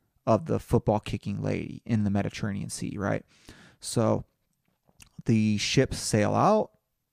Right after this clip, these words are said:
and they make it just south of Corsica, which would be the top of the football. It's the small little islands that's to the east of Italy, um, if you're looking at a map. But the Germans,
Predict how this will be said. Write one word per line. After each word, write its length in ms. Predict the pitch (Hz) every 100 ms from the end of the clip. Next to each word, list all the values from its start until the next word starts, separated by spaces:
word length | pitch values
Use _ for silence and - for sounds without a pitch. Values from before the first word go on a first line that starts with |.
| -
and 380 | 117 113 113 110
they 160 | 139
make 280 | 160 156 -
it 240 | 143 123
just 560 | - 131 139 156 - - - _ _ _ _
south 500 | - - 127 123 - -
of 300 | 123 117 -
Corsica, 680 | - 139 - - - 104 - - -
which 160 | 113
would 100 | 127
be 80 | 117
the 100 | 107
top 340 | - - 120 104
of 60 |
the 60 | 110
football. 420 | - 110 113 110
It's 140 | 110
the 80 | -
small 460 | - - 113 110 110
little 180 | 110 104
islands 420 | 113 117 117 113
that's 340 | - 110 - -
to 300 | - 117 113
the 220 | 113 110 _ -
east 320 | 127 139 -
of 120 | 135
Italy, 340 | 143 156 165 170 _ - - _ _
um, 340 | - 127 131 131 -
if 140 | - -
you're 120 | 120
looking 220 | 123 131
at 60 | 123
a 40 |
map. 300 | 120 139 - _ _ _ _ - - _ _ -
But 320 | 131 123 - _ _ _ _ _ _ _ _
the 200 | 117 120
Germans, 840 | 113 127 156 131 123 117 117 -